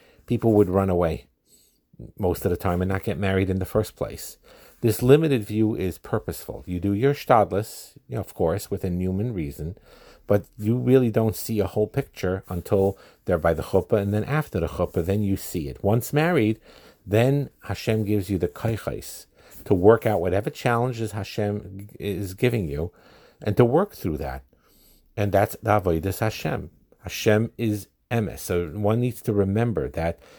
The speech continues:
even if they were dating and things seemed smooth, and now they're married and they see challenges, or when they were in a s-, getting ready for a second marriage, and while dating they weren't aware of all the aspects, and now that they're married already,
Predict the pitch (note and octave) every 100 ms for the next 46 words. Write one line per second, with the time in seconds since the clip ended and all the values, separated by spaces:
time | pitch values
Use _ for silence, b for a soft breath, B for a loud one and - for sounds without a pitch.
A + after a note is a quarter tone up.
0 | B G2 A2+ C3+ B2 A#2+ - G#2+ G2+ F#2+
1 | - F#2+ F2+ G#2 A2 A2+ G2+ - G#2+ F#2+
2 | G#2+ F#2+ - - A2 E2+ E2+ E2 G2 G#2
3 | G2 G2 G2+ G2+ E2+ F2+ - G2+ - A#2
4 | A2 G2 D2+ - - B B B B G#2+
5 | A2 A2 G#2+ G#2+ G#2 G2 G2 G2 F#2+ -
6 | b b - G#2 F#2 - - G2 G2+ G2+
7 | G2+ G2 - G2 F#2+ - B2+ - F#2+ D#2+
8 | B1 G#1+ - - F2+ D#2+ E2 - - -
9 | G2+ F2+ F#2 F2+ F#2+ G2+ G#2 G2 F#2+ G2
10 | G2 G2+ C3 A#2+ F#2+ E2+ D#2 - D2+ -
11 | - C2+ - E2+ F2+ F#2+ F#2 - F#2 F#2
12 | F#2 G#2 G#2 G2+ G2+ A2+